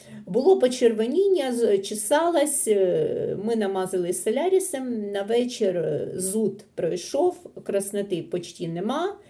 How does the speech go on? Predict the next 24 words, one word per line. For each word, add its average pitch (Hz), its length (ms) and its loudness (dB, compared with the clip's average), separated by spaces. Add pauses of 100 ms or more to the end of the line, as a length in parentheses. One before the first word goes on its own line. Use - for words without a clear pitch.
(380)
і 392 300 2
шкіра 320 440 -2
не 285 180 0
злізла. 196 600 -2 (120)
Ну, 330 240 -6
я 302 140 0
так 269 200 -4
собі 220 240 -4
подумала, 180 540 -4
працює, 147 560 -6 (100)
ну 269 100 -6
і 247 60 -6
добре. 143 500 -2
Приїхали 254 500 -2
ми 190 120 0
додому, 277 500 0
я, 208 480 -2
е, 170 320 0
дома 202 360 4
його 190 360 2
так 170 280 -2
потрошку 208 460 0
стала 175 500 -2 (720)
використовувати 170 1200 2